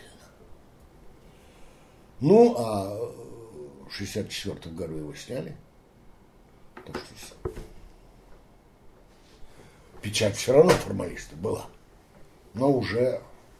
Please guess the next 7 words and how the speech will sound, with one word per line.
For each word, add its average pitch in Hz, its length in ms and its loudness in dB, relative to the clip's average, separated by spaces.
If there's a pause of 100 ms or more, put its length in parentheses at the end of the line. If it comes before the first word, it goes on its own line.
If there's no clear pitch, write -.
(680)
не 92 120 -10
так, - 220 -8
чтобы 73 220 -18
лишать - 280 -14 (120)
работы. - 260 -20 (3500)
Вот 143 220 2
такая, 98 400 -2